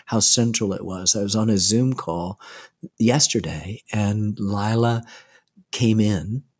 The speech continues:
and was like, "Oops." And her mom said, "No, no, no, come in." And I'm going, "Hi, sweetie, it's Granddaddy." And, you know, we, at, there she is, Lila, Lila,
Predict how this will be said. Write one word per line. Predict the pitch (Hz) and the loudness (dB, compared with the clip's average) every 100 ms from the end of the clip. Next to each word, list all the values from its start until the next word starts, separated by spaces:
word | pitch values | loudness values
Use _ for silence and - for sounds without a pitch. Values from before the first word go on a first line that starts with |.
| _ _ | _ _
and | 107 98 | 0 0
was | 95 | 0
like, | 110 101 | 0 0
"Oops." | 165 208 - - | 0 0 0 2
And | 113 110 104 | 2 2 2
her | 110 | 2
mom | 113 110 | 2 2
said, | 123 | 0
"No, | 139 185 | 0 2
no, | 196 | 2
no, | 180 | 0
come | 160 160 | 0 2
in." | 170 | 2
And | 143 113 | 2 0
I'm | 104 | -2
going, | - 104 104 98 - - - | -4 -6 -4 -6 -8 -18 -20
"Hi, | - 170 | -4 -2
sweetie, | - 165 160 | 0 0 2
it's | 160 151 | 0 0
Granddaddy." | 131 151 160 143 151 143 | 0 2 2 2 2 2
And, | 127 131 - | 2 0 0
you | |
know, | 135 127 | 2 2
we, | 123 127 123 123 _ - | 2 2 0 -2 _ -4
at, | 123 - | -4 -4
there | 123 127 | -2 0
she | 127 - 131 | 2 0 0
is, | 131 - | 0 -2
Lila, | - 107 107 107 95 | -4 -2 -2 -2 -2
Lila, | 90 101 104 104 101 98 80 | -4 -4 -2 -2 -2 -2 -6